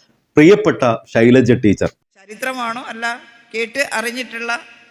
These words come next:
Speaker 2: കഥകളാണോ നമുക്കറിയില്ല. പക്ഷേ പറഞ്ഞു കേൾക്കുന്നത് വലിയ ചർച്ച, പണ്ഡിതന്മാർ, ഇന്നത്തെ പണ്ഡിതന്മാരുണ്ട് സമൂഹത്തിൽ. ആ, കുറേ കാര്യങ്ങളെക്കുറിച്ച് പ്രകൃതിയിൽ നിന്ന് അടി-, അറിവൊക്കെ നേടി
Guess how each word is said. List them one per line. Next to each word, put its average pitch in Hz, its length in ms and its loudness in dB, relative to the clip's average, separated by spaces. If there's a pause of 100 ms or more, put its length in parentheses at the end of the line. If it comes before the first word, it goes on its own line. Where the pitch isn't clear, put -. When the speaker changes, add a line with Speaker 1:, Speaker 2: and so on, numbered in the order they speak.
(120)
Speaker 2:
കഥകളാണോ 226 580 -6
നമുക്കറിയില്ല. 196 640 -12
പക്ഷേ 202 380 -14 (540)
പറഞ്ഞു 247 260 -8
കേൾക്കുന്നത് 220 680 -12 (680)
വലിയ 302 240 -8
ചർച്ച, 208 360 -10
പണ്ഡിതന്മാർ, 208 720 -14 (200)
ഇന്നത്തെ 233 220 -16
പണ്ഡിതന്മാരുണ്ട് 233 760 -12
സമൂഹത്തിൽ. 247 520 -14 (500)
ആ, 214 160 -8
കുറേ 247 300 -8
കാര്യങ്ങളെക്കുറിച്ച് 240 800 -6
പ്രകൃതിയിൽ 226 460 -12
നിന്ന് 226 140 -10
അടി-, 214 240 -10
അറിവൊക്കെ 226 400 -10
നേടി 220 380 -12